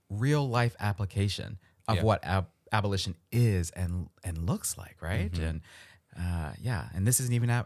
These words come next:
Speaker 1: application yet, uh, but we're talking about it.
Speaker 2: <laughs>
Speaker 1: Uh,
Speaker 2: It's true.
Speaker 1: right, but I appreciate that story, right? And I
Speaker 2: Mm-hmm.
Speaker 1: would, I would even take it a step further, right? I think one of the big tenets of abolition is the reduction of harm
Speaker 2: Mm.
Speaker 1: in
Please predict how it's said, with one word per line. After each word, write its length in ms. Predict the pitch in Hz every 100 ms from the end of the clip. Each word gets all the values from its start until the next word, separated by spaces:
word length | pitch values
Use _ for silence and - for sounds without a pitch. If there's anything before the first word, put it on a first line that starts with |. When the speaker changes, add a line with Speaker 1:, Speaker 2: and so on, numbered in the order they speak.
| -
Speaker 1:
application 580 | 127 113 - 208 85 67
yet, 260 | 50 - - - 107
uh, 160 | 98
but 120 | 90
we're 100 | 92
talking 260 | 101 214 180
about 200 | 73 64
it. 80 | 170 -
Speaker 2:
<laughs> 60 |
Speaker 1:
Uh, 320 | 135 131 120 -
Speaker 2:
It's 140 | -
true. 200 | - 101 92
Speaker 1:
right, 240 | 165 151 -
but 80 |
I 100 | 151
appreciate 360 | 147 - 185 147
that 140 | 110 -
story, 340 | - 202 80
right? 220 | 80 113
And 120 | - 117
I 100 | 233
Speaker 2:
Mm-hmm. 80 | 254
Speaker 1:
would, 180 | 127 - _ _ - - -
I 120 | - 233
would 140 | 254
even 220 | 220 151
take 200 | - 139
it 80 | 104
a 40 | 90
step 240 | 87 80
further, 500 | - - 101 92 50
right? 180 | 76 92
I 100 | 90
think 220 | - 123 - _
one 320 | 95 104 143
of 80 | 151
the 80 | 117
big 240 | 101 85
tenets 400 | - 95 92 80
of 100 | 85
abolition 580 | 80 78 78 80 - 76
is 240 | 76 - - _ _ _ -
the 100 | 90
reduction 600 | 76 73 87 87 - 90
of 100 | 85
harm 720 | - - 90 80 73 76 78 85 82
Speaker 2:
Mm. 260 | 78 76 85
Speaker 1:
in 500 | 107 113 127 147 143